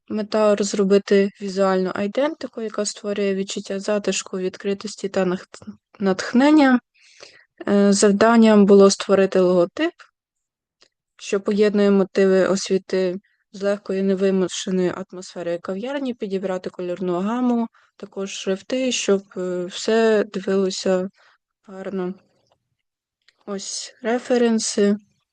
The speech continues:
Початковий дизайн я думала зробити з книжками, але все-таки вирішила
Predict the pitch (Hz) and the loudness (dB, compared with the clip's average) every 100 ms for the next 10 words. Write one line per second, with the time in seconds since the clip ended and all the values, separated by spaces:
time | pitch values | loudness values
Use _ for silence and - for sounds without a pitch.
0 | _ _ _ _ _ _ _ _ 208 - | _ _ _ _ _ _ _ _ -16 -12
1 | 202 - 202 196 190 190 190 190 190 185 | -12 -10 -8 -2 0 0 -2 0 2 2
2 | 185 185 180 185 180 175 185 185 185 180 | 2 2 2 0 2 2 2 2 0 -2
3 | 196 - 202 196 - 285 277 254 - 202 | -6 -10 -12 -10 -8 -6 -4 -4 -2 0
4 | 208 208 208 202 202 _ _ _ _ _ | 2 4 4 2 0 _ _ _ _ _
5 | _ _ _ _ - 214 208 202 - 202 | _ _ _ _ -14 -10 -10 -10 -6 -4
6 | 202 202 _ _ _ _ _ _ _ 190 | -4 -6 _ _ _ _ _ _ _ -8
7 | 196 196 - 202 196 190 185 | -4 -4 -6 -2 2 2 2